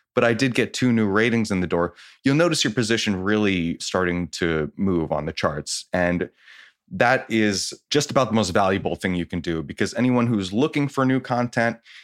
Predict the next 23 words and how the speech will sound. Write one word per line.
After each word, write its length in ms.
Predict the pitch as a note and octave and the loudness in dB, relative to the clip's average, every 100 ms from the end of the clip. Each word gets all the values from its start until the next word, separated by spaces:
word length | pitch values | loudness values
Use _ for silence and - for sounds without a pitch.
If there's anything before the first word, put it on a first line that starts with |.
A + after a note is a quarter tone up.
| _ | _
is 140 | A#2 A2+ | -6 0
going 180 | A#2 A2 | 0 0
to 80 | |
be 100 | G#2 | 0
able 120 | A2 G2 | 0 0
to 60 | |
see 200 | - A2 | -2 -2
you 120 | G2 | 0
in 80 | F#2+ | 0
the 60 | F2 | -2
top 280 | - F#2+ - | -4 -6 -4
two 180 | G2+ | -6
hundred 440 | F2+ F#2+ F2+ F#2 D#2+ | -2 -2 0 -2 0
of 400 | F#2+ F2+ E2 E2 | 0 0 -2 -8
the 180 | - E2+ | -6 -4
larger 460 | E2 F2+ F2+ F2 E2+ | -2 0 0 -2 -4
categories 800 | - E2+ E2+ - D#2 D2 D2 - | -2 0 -2 -2 -4 -2 -4 -8
for, 260 | - E2 | -4 -4
say, 380 | D#2 - E2 D#2+ - | -4 -2 -2 -2 0
education 800 | B2 A2+ - F#2 E2+ D#2 D2 C#2 | 0 -2 -2 -4 -4 -4 -4 -4
or 120 | D2+ | -4
a 60 | D#2 | -4
business. 480 | E2 D#2 C2 B1+ | -4 -6 -8 -14